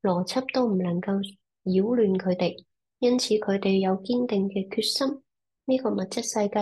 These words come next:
嘅痛苦無法令佢哋偏離對至尊主嘅奉愛。呢個係專一奉獻者嘅特別品質。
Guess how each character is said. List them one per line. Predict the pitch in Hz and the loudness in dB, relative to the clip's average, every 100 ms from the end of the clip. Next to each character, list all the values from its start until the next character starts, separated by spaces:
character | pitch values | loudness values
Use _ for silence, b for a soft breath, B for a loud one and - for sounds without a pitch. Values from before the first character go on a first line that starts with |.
| 202 | 0
嘅 | 208 | -2
痛 | - 214 214 | -2 0 0
苦 | - 214 214 B _ _ | 2 0 0 B _ _
無 | 220 214 | 2 2
法 | 214 262 254 | 2 0 0
令 | 226 214 | 2 0
佢 | - 226 | 0 -2
哋 | 226 214 | 2 0
偏 | 214 - 285 | -2 -2 0
離 | 269 196 190 | 2 0 2
對 | 208 202 | 2 2
至 | 202 - 208 | 0 -2 -2
尊 | 208 233 226 | 0 -2 -2
主 | - | 0
嘅 | 185 185 185 | -2 0 -4
奉 | - 185 185 | -2 -2 0
愛。 | 180 190 190 190 _ _ _ _ _ _ _ | 2 0 -2 -12 _ _ _ _ _ _ _
呢 | 240 240 | 2 2
個 | 220 208 | 0 -4
係 | - 202 196 190 _ | -4 -4 -4 -6 _
專 | - 285 277 | -6 -2 -2
一 | 269 269 | -2 -4
奉 | - 214 | 2 2
獻 | 214 220 214 | 4 2 0
者 | 214 202 | 0 -2
嘅 | 202 226 202 - | -2 -2 -4 -6
特 | 190 - | -10 -6
別 | - 180 | -4 -4
品 | - 175 180 | -4 -4 -4
質。 | 185 | -4